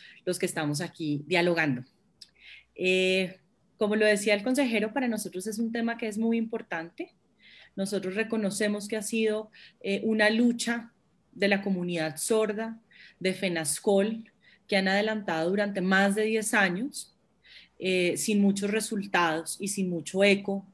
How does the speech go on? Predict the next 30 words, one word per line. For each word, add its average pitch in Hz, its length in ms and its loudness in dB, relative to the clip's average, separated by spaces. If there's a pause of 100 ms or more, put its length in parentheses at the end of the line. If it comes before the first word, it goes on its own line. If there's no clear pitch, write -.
(140)
en 190 80 -6
las 180 180 -6
entidades 151 500 -4
públicas. 175 680 -8 (540)
Eh, 175 260 2
y 220 160 6
eso, 214 260 4
digamos, 190 460 -2
que 185 180 -2
es 151 60 -4
lamentable. 165 760 -2 (580)
Lamentable 196 540 4
no 220 160 -2
por 247 140 0
el 254 100 0
resultado 202 600 0
en 214 80 -4
sí 247 140 0
mismo, 247 520 0 (320)
sino 202 300 0
porque 190 260 -2
creemos 247 680 2
y 277 100 -2
compartimos 233 800 0
con 254 140 -2
la 233 120 -4
comunidad 165 560 -6
sorda 208 600 -4 (580)
que, 220 460 0
eh, 175 600 -2